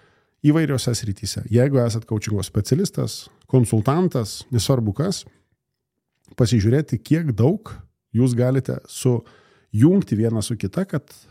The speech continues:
tos klaidos būtų daugiau. Ir tai veikia. Jei vedate mokymus, ar tai galėtų tap-, tap-, tapti medžiaga jūsų, e, tinklaraščiui? Jei kurite socialinių tinklų turinį, ar tai galėtų, e, papildyti,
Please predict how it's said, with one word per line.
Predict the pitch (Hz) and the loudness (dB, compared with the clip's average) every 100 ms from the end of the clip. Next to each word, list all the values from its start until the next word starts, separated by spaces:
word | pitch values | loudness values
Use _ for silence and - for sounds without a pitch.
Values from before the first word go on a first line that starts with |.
| - | -10
tos | - 143 - | 0 2 2
klaidos | 123 110 120 107 | 2 2 2 0
būtų | 113 110 110 | 0 0 2
daugiau. | 101 92 95 - _ _ - | 0 -2 -6 -10 _ _ -2
Ir | 113 | 0
tai | - 160 | 2 2
veikia. | 175 170 - - - | 2 0 -2 -10 -2
Jei | 113 117 | 2 4
vedate | 123 127 127 113 | 4 0 0 4
mokymus, | 113 131 165 - 208 220 - - _ _ _ _ | 4 4 2 0 -2 -2 -8 -20 _ _ _ _
ar | 127 120 | -2 0
tai | 175 | 2
galėtų | 143 143 135 123 | 2 2 -2 -2
tap-, | 110 | -4
tap-, | - 123 - | -6 -6 -2
tapti | 139 - 110 | -4 0 0
medžiaga | 92 95 110 120 | 0 0 0 0
jūsų, | 110 - 110 98 | 0 -2 -4 -6
e, | 95 - - 55 101 52 52 101 - | -8 -12 -10 -8 -6 -6 -8 -10 0
tinklaraščiui? | 117 107 104 87 - - - _ _ _ _ _ - | 0 2 -2 -4 -12 -16 -20 _ _ _ _ _ 0
Jei | 123 131 | 2 2
kurite | 151 139 143 135 117 _ | 0 0 0 -2 -6 _
socialinių | - 120 143 143 123 | -4 0 2 2 2
tinklų | 147 147 160 | 0 2 2
turinį, | - 143 185 226 - _ _ _ _ 110 | 4 4 2 0 -6 _ _ _ _ -4
ar | 117 | 2
tai | 180 | 2
galėtų, | 175 156 170 160 151 - _ _ _ - | 2 0 2 0 0 -10 _ _ _ -4
e, | - 117 | -2 0
papildyti, | 123 - 156 170 139 - 131 | 0 4 4 4 0 0 -2